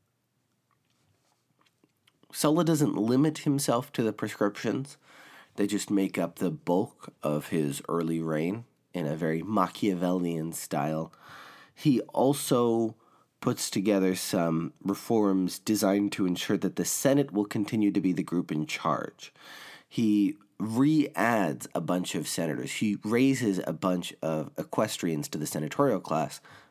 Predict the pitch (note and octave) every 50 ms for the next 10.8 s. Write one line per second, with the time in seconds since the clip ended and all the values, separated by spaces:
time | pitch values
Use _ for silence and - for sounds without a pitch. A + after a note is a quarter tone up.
0 | _ _ - - E2+ D#2 - - F#2 - E2+ D#2+ D2+ - - - - - - -
1 | - - - - C3+ B2 C3 C3 A#2+ G#2 G2+ F#2+ F2+ D#2+ - - - G2 A2 A#2
2 | G2 C2 - - - - - - - F2+ F2+ G2+ F#2+ C#2+ - - - - _ -
3 | - - - - - - _ _ _ _ - - G2 - - - G#2 F#2+ F2 E2
4 | D#2 D2+ D#2 D2 - - - A2 G2+ F2 E2 F2 D#2+ - - D#2+ - - - -
5 | F#2 E2 D#2 C2 C2 D2 D2+ D#2+ G2+ A#2+ A#2+ B2 A#2+ A#2 A2 - - - A#2+ G#2+
6 | G#2+ G#2 G2+ G2+ G#2 - - E2+ F2 E2 D#2+ D#2 D2+ D#2 - - D#2+ D2 C#2 C#2
7 | C2+ - - - - - G#2+ B2+ D3+ D3 - - D2+ D#2 - - - - - C#2+
8 | D2+ D2+ D2 D2 D2 - - - - - - - - - - G2 G2+ F2 D#2+ D2+
9 | D2 D2+ D#2+ F2+ G2 A2+ B2 G#2 D#2+ - - D#2+ E2+ D#2+ E2 F#2+ F#2+ F2+ F2 E2
10 | - E2 D2+ - D#2+ D#2 D2+ - C#2 - E2 E2 E2+ D#2+ B1 -